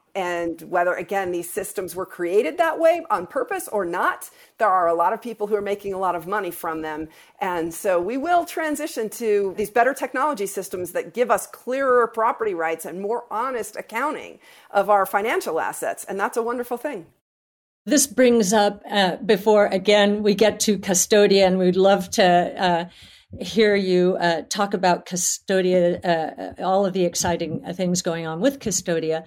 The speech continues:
Speaker 2: But, um, what you just, uh, mentioned brings up, uh, the latest, the latest controversy in crypto, of course, was the Terra Luna meltdown. And as we watched that, I mean, it was surre-, surreal in a sense, but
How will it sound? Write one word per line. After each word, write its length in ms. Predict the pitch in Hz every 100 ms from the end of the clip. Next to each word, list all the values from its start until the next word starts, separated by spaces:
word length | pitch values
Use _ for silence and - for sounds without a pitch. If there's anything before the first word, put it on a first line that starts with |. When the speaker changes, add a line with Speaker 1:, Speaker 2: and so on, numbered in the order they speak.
| - - - _ _
Speaker 2:
But, 260 | 226 220 -
um, 400 | 208 202 196 - - _ _ _ -
what 240 | 202 247
you 100 | 233
just, 560 | 180 - 277 294 - - -
uh, 320 | 208 196 180 -
mentioned 680 | 196 185 180 185 175 175 -
brings 400 | 254 220 240 190
up, 320 | 196 196 196 -
uh, 320 | 190 185 180
the 160 | 180 208
latest, 520 | 208 220 220 214 208
the 260 | 208 190 180
latest 360 | 190 208 196 -
controversy 760 | 190 180 180 180 175 185 165
in 280 | 160 190 175
crypto, 540 | 180 302 - 165 147 -
of 160 | 165
course, 360 | - 175 175 -
was 240 | 196 190
the 80 | 185
Terra 440 | 180 - 247 240
Luna 480 | 214 196 220 202 147
meltdown. 760 | 165 180 185 - 175 143 156 185 - - - 214
And 160 | 214
as 180 | 208 175
we 220 | 214 339
watched 540 | 339 277 269 262 - 190
that, 360 | 208 165 -
I 100 | 170
mean, 180 | 185 190
it 100 | 190
was 180 | 180 175
surre-, 640 | - 170 147 151 220 -
surreal 720 | - 202 180 180 277 254 196
in 80 | 175
a 80 | 165
sense, 540 | - 185 156 175 -
but 360 | - 190 170